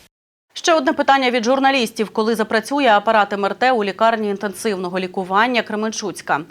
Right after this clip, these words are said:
Та чи не буде вибірковості щодо надання послуг? У медичних закладах Кременчука немає вибірковості до пацієнтів. Бачив це на власні очі, каже Віталій Малецький.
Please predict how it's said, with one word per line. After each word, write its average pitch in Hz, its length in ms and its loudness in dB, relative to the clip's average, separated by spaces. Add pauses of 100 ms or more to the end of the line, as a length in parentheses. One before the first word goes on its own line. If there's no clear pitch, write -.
(300)
Та - 100 -2
чи 277 120 -2
не 254 100 0
буде 240 220 0
вибірковості 233 800 0
щодо 226 320 0
надання 202 380 2
послуг? 185 640 -6 (300)
У 285 60 -4
медичних 262 480 2
закладах 196 520 0
Кременчука 190 600 -2
немає 214 340 0
вибірковості 202 800 -2
до 220 140 0
пацієнтів. 190 840 -4 (260)
Бачив 226 440 0
це 226 220 0
на 233 100 0
власні 185 520 -2
очі, 196 480 -4
каже 202 440 -2 (100)
Віталій 151 380 -4
Малецький. - 600 -6